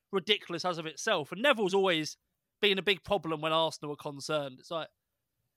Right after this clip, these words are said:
that's always been a bit, Carragher, I'll, I'll give a lot more time to. I still think he's incorrect, but I'll give him a lot more time to. But Neville is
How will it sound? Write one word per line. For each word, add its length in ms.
that's 200
always 180
been 160
a 60
bit, 240
Carragher, 360
I'll, 300
I'll 100
give 120
a 60
lot 180
more 140
time 360
to. 200
I 40
still 180
think 160
he's 120
incorrect, 560
but 80
I'll 60
give 80
him 80
a 80
lot 80
more 140
time 320
to. 200
But 160
Neville 300
is 100